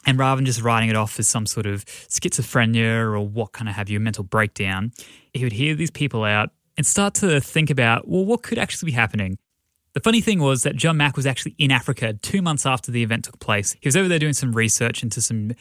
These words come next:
African U F O sightings and abductions. And there's, I feel like there's a lot of either coincidence, synchronicity, or, you know, just luck with this case in a sense. And one of the things with that is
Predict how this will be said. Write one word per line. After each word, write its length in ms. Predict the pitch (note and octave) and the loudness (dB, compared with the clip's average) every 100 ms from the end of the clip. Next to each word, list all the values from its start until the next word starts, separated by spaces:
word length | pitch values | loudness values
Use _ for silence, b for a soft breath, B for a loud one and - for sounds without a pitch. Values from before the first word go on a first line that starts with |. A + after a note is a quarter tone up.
| B B | B B
African 400 | - - B2+ A#2 | -4 -2 -2 -2
U 100 | A2 | 0
F 160 | G#2+ - | -2 -2
O 80 | G#2+ | -4
sightings 560 | - G#2+ G#2+ G#2+ G#2+ | -2 -2 -4 -4 -4
and 180 | G#2+ G2+ - | -6 -6 -8
abductions. 720 | G#2+ A#2+ - - - - - _ _ _ _ - | -8 -8 -8 -10 -4 -2 -2 _ _ _ _ 0
And 320 | C#3 C3 C#3 | 4 4 2
there's, 240 | E3 E3 D#3+ | 0 0 0
I 100 | D3+ | -2
feel 180 | A3 | 0
like 140 | D4+ - | 0 2
there's 180 | G3+ D#3+ | 0 2
a 80 | |
lot 260 | C3+ B2 C3 | 0 2 2
of 240 | B2+ A#2 - B B | 2 0 -4 B B
either 180 | D3+ C3+ | 2 2
coincidence, 680 | B2 - D#3+ D3+ D3+ D3+ - | 0 -2 -2 0 2 2 2
synchronicity, 880 | - D#3 C3+ B2+ - B2 B2 B2+ A#2+ | 2 2 0 0 0 2 2 2 2
or, 120 | A2 | 0
you 100 | A2 | 0
know, 160 | G#2 | 0
just 280 | G2+ A2 - _ _ | -2 -4 -6 _ _
luck 500 | B2 A2+ A#2 - - - B B B | -2 2 2 0 -12 -18 B B B
with 120 | C3+ A2+ | -2 0
this 180 | A2 | 0
case 520 | - A#2+ G#2+ G2+ - - | 0 0 0 2 0 0
in 100 | B2 | -2
a 60 | |
sense. 420 | G#2+ A2+ G2+ A2 - | -2 -2 -2 -2 -2
And 260 | B2 G#2+ G#2+ | -2 0 0
one 140 | D#3 | 0
of 60 | C3+ | 0
the 260 | B2+ A#2+ | 0 -2
things 500 | - B2 A2 A2 - - | -4 -2 -2 -2 -4 -4
with 180 | B2 G#2+ | -6 -2
that 260 | G#2 G#2+ - | -2 -2 -4
is 560 | A2 G#2 G#2 G2+ G2+ | -4 -2 0 0 0